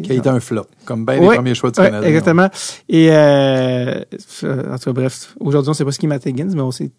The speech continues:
Speaker 2: toi t'es qui. <laughs> Fait que, d'une certaine manière, t'as gagné. Et, euh... dernière question, il y a deux gars. Parce que t'as quel âge ? Quarante.
Speaker 1: Quarante et un.
Speaker 2: Quarante et un, il y a deux gars dans ta, ton année de repêchage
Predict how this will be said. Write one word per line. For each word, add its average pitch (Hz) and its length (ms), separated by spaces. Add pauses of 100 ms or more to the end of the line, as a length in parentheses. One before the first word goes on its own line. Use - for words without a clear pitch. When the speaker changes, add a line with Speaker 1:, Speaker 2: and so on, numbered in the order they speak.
Speaker 2:
toi 147 140
t'es 143 140
qui. 190 140
<laughs> - 20
Fait 196 340
que, 165 160
d'une 170 100
certaine 170 220
manière, 160 220
t'as 165 140
gagné. 139 220 (440)
Et, 170 200
euh... 147 580 (800)
dernière 180 320
question, 185 440
il - 80
y 156 40
a 160 60
deux 185 400
gars. 165 340 (220)
Parce - 80
que 190 160
t'as 190 40
quel 175 180
âge ? 247 180
Quarante. 156 500
Speaker 1:
Quarante 156 220
et 151 60
un. 123 220
Speaker 2:
Quarante 143 200
et 180 40
un, - 20
il 170 60
y - 20
a 143 40
deux 170 280
gars 165 300
dans 147 120
ta, 135 320
ton 139 140
année 135 140
de 147 60
repêchage 143 640